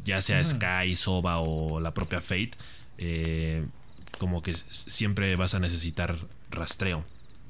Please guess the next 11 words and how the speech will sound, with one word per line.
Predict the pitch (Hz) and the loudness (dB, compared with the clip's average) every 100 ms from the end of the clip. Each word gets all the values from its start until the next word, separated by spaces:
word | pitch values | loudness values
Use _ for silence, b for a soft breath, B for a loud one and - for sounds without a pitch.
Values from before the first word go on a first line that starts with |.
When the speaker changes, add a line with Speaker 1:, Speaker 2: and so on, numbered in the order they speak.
| - | -10
Speaker 1:
Entonces, | - 82 85 82 - - - | -6 -4 -2 -2 -4 -6 -8
Speaker 2:
Ujú. | 123 107 113 110 - - - 92 92 98 | -6 -4 -4 -6 -10 -14 -8 -2 -2 0
Speaker 1:
realmente | 98 104 98 98 | 2 4 4 4
no | |
importa | 95 90 87 87 | 2 2 0 0
la, | 85 82 82 50 - | 0 0 -2 -6 -6
la, | 95 87 82 82 80 | -4 -2 -2 -2 -2
la | 82 82 | -2 -2
circunstancia. | 92 - 90 - 101 101 120 B B B B B | -2 0 0 2 2 2 0 B B B B B
Obviamente, | 101 104 98 98 101 90 B B - | 2 4 4 4 2 -2 B B -4
eh, | 92 87 87 | -2 0 0